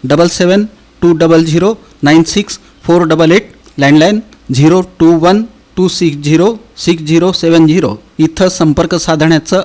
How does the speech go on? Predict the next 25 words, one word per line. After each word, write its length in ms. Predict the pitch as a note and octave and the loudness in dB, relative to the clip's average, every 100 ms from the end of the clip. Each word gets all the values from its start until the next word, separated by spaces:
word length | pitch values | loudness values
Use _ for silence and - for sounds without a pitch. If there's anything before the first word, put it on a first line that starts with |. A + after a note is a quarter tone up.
| - | -2
आवाहन 400 | C#3+ D#3 D#3 D#3+ | 0 0 0 -2
करण्यात 540 | D#3+ D#3 F3 - - | 0 0 0 -4 -4
आलं 140 | C3 A#2 | 0 0
आहे. 340 | F#2+ F2+ F#2 - - _ D3+ | -2 -6 -12 -14 -20 _ -6
आतापर्यंत 680 | D3 G3 G3+ F#3 F#3 F3+ G#3 A3 - - | -2 -2 0 0 0 0 -4 -4 -10 -4
तीन 180 | G3+ F#3+ | -2 0
हजार 320 | F3 F3+ G3 - | 0 -2 -4 -2
एकशे 340 | D#3 D3+ - F3 | -4 -2 -4 -4
त्रेपन्न 600 | - D#3 - F#3+ F#3 F3 | -2 -2 0 0 2 2
जोडपी 480 | D#3 F3 - A2 A2+ - | 0 -2 -2 -6 -8 -4
विवाहबद्ध 760 | D3 D3 E3+ D3+ E3+ D3 A#2 C3 | 0 2 2 0 -4 -6 -2 -4
झाली. 380 | G2 G#2+ G2+ G2 - - _ _ | -2 -6 -6 -10 -14 -20 _ _
यामध्ये 540 | D#3+ G#3 G3+ G3 G#3+ A#3+ - - | 0 2 2 2 0 0 -4 -10
दोन 280 | D3+ G3 G3+ | 0 2 2
हजार 260 | G3+ G#3 | 2 0
चारशे 520 | G3+ - F#3 E3 G3+ G3+ | -2 0 0 0 -2 -2
त्रेचाळीस 720 | - E3+ D#3+ G3+ F#3+ F#3+ - | -2 0 0 0 -2 -2 -2
हिंदू, 320 | E3+ E3+ G#3+ A#3+ - _ | 2 2 2 -4 -12 _
सहाशे 440 | - E3+ D#3+ - G3 | -6 -4 -2 -2 -2
अठ्ठ्याहत्तर 640 | D3 - F3 - - F3 | -4 -4 -6 -6 -4 -4
बौद्ध, 640 | D3+ C#3 D3+ F#3 E3 F#3 A#3 - _ - - | -4 -4 0 0 -2 -4 -4 -8 _ -16 -2
एकवीस 460 | D#3+ D#3+ E3+ D#3+ D#3+ | -2 0 -2 0 2
मुस्लिम, 440 | D#3+ - G3 A#3 A#3 - - - | 0 0 0 0 -2 -18 -12 -2
सात 140 | A3 D#3 - C#3 | -2 -2 -8 -2
जैन 260 | E3 G#3 | 2 2